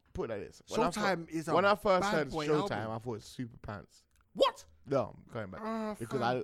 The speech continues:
Speaker 1: I, I was
Speaker 2: fam,
Speaker 1: in love with
Speaker 2: fam,
Speaker 1: Boy in the
Speaker 2: fam.
Speaker 1: Corner so much. And, no, I just thought it was pants. I didn't understand.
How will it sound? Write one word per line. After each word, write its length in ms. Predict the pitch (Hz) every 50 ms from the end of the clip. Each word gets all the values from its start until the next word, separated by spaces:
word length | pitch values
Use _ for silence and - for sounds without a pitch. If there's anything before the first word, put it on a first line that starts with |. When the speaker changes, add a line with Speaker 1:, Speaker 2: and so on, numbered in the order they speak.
| - -
Speaker 1:
I, 80 | - 110
I 20 | 123
was 120 | 120 117 113
Speaker 2:
fam, 60 | 123
Speaker 1:
in 40 | 123
love 120 | 127 123
with 80 | 117 113
Speaker 2:
fam, 40 | 110
Speaker 1:
Boy 60 | 117
in 60 | 110 110
the 60 | 120
Speaker 2:
fam. 60 | 147
Speaker 1:
Corner 200 | 127 120 107 104
so 160 | - 110 104
much. 220 | 104 90 82 - - _ - - - _ _
And, 400 | - 156 143 120 113 110 113 - - _ _ _ _ _ _ _ _ _ _ _ _ _ _ _ _ _ _ 139
no, 160 | 139 113 - -
I 80 | 104
just 160 | 113 120 -
thought 100 | - 139 117
it 20 | 104
was 80 | 104
pants. 260 | - 107 101 87 - -
I 100 | - -
didn't 180 | 123 135 123 110
understand. 420 | 123 120 110 104 - 98 95 87